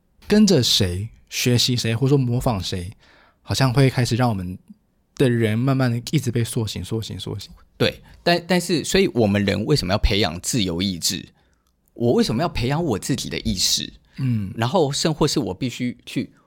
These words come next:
Speaker 2: 回头来检讨这些意识。那是因为当你跟着一个人，我们在崇拜一个人或跟着一，跟随一个人的过程里，我们会被他跟，我们会被他影响而慢慢想要成为他。
Speaker 1: 嗯。
Speaker 2: 但是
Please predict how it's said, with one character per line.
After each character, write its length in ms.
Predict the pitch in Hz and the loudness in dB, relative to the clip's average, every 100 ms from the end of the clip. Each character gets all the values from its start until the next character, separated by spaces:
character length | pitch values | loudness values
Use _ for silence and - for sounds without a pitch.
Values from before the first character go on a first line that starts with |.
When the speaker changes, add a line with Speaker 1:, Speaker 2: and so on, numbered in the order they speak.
| _ | _
Speaker 2:
回 260 | _ - 123 | _ -2 -2
头 280 | - 107 110 | -2 -2 -2
来 180 | 104 107 | -2 -4
检 260 | 104 80 | -4 -6
讨 320 | 101 - - - | -6 -8 -10 -8
这 100 | 101 | -8
些 280 | - 90 - _ _ - | -6 -10 -10 _ _ -10
意 140 | 98 | -6
识。 340 | 69 - - - _ _ _ _ _ | -4 -4 -6 -14 _ _ _ _ _
那 100 | 175 | -2
是 140 | 165 160 | 0 0
因 120 | 165 | 0
为 200 | 160 107 - - | 0 -2 -6 -6
当 220 | 160 180 | -4 -2
你 200 | 101 - - | -4 -8 -2
跟 160 | 156 | 0
着 140 | 180 - | 0 -2
一 80 | 139 | -2
个 140 | 110 | -6
人， 100 | - - - _ _ _ _ | -8 -16 -20 _ _ _ _
我 160 | - 135 | -2 0
们 160 | 117 156 | 0 -2
在 100 | 202 | -2
崇 240 | - 135 | -2 -2
拜 140 | 175 | -2
一 120 | 165 170 | -2 -2
个 120 | 113 | -4
人 140 | 90 | -4
或 120 | 104 | -6
跟 220 | 120 131 131 | -6 -4 -6
着 140 | 101 | -6
一， 100 | 65 | -8
跟 220 | - 123 | -6 -6
随 180 | - 101 | -4 -6
一 60 | 110 | -4
个 100 | 92 | -6
人 160 | 80 | -8
的 140 | 78 78 | -14 -18
过 340 | - - 92 | -18 -10 -8
程 240 | - 76 | -8 -16
里， 180 | 78 71 - | -16 -18 -14
我 100 | 101 | -10
们 120 | 107 | -8
会 160 | - 135 | -4 -4
被 180 | 160 135 - | -4 -6 -8
他 180 | - 165 | -8 -4
跟， 260 | - 185 185 _ _ | -2 -4 -6 _ _
我 100 | - | -6
们 140 | 110 120 | -4 -2
会 160 | 175 | -4
被 160 | 151 160 | -4 -6
他 160 | 151 - | -6 -8
影 200 | 104 113 | -8 -8
响 240 | - - - | -8 -10 -10
而 220 | 87 87 95 _ _ | -12 -12 -14 _ _
慢 180 | - 123 | -8 -6
慢 160 | 120 110 | -4 -6
想 180 | - - | -8 -10
要 120 | 87 | -10
成 220 | - 50 | -10 -14
为 100 | 50 | -14
他。 160 | - - - _ _ _ - | -14 -16 -18 _ _ _ -4
Speaker 1:
嗯。 280 | 160 131 104 | 0 2 2
Speaker 2:
但 100 | 220 | -2
是 240 | 220 113 | -2 -4